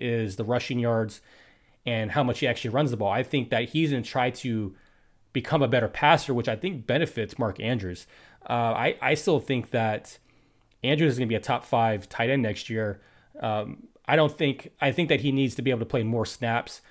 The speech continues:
I don't, he could potentially get, you know, double digit tight, uh, touchdowns next year, but, um, I still, I still have comfort, you know, I'm still comfortable drafting him at number three,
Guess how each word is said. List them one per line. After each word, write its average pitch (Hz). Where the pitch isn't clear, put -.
I 135
don't, 160
he 202
could -
potentially 165
get, 151
you 143
know, 120
double 135
digit 127
tight, 131
uh, 113
touchdowns 139
next 135
year, 127
but, 110
um, 104
I 143
still, 147
I 143
still 151
have 123
comfort, 139
you 139
know, 113
I'm 139
still 139
comfortable 127
drafting 117
him 113
at 120
number 120
three, 117